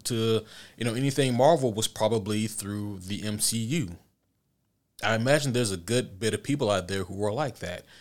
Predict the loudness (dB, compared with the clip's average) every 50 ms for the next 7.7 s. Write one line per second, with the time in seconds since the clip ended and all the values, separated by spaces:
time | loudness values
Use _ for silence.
0 | -20 -20 -8 -4 -2 0 2 2 4 6 6 6 6 4 4 4 4 4 4 6
1 | 6 6 6 4 2 -2 -2 0 0 0 2 0 -2 -2 -4 -2 0 -2 -2 0
2 | 0 -2 -2 -2 -2 -2 -4 -2 -2 -2 -2 -2 -4 -4 -4 -2 -2 0 0 0
3 | 0 -2 -2 -2 -2 -2 -2 -4 -6 -8 _ _ _ _ _ _ _ _ _ _
4 | _ 0 2 2 2 0 -2 -6 -16 _ _ _ -2 0 0 0 2 0 0 0
5 | 0 0 0 0 0 0 2 2 2 2 2 2 0 0 0 2 4 4 2 2
6 | 0 -4 -4 -2 -2 -2 0 0 0 0 -2 -2 0 2 2 2 2 2 0 0
7 | -2 -6 -6 -2 0 0 0 0 -4 -8 -8 -8 -12